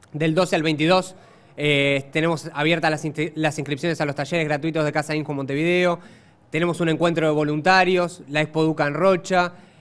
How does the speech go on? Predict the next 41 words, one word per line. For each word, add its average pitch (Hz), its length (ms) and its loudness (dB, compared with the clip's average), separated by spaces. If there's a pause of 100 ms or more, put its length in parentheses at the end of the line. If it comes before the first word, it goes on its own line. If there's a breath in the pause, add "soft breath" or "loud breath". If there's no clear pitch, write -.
Eh, 139 340 2
empieza 165 360 2
el 165 60 0
segundo 170 260 0
semestre 160 320 0
en 156 60 -2
Casa 160 280 0
Inju. 190 280 -2
Ustedes 160 260 -4
saben 160 180 -2
que 151 60 -2
la 147 80 0
Casa 151 240 -2
Inju 160 240 0
es 135 80 -4
una 143 160 -2
casa 147 260 0
de 165 160 2
los 170 140 0
jóvenes, 180 380 2
para 170 260 2
los 156 100 -2
jóvenes, 180 520 -2
y 139 60 -8
que, 135 220 -8 (380 loud breath)
eh, 123 180 -10
se 151 160 -6
licita 160 400 0
públicamente, 175 720 2
digamos, 156 360 0
se 131 140 -4
hace 147 240 -2
una 151 100 -2
convocatoria 143 440 -4
abierta 160 300 0
para 139 180 -2
que 135 80 -8
se 151 100 -6
usen 151 260 -4
los 139 140 -6
espacios, 180 580 -2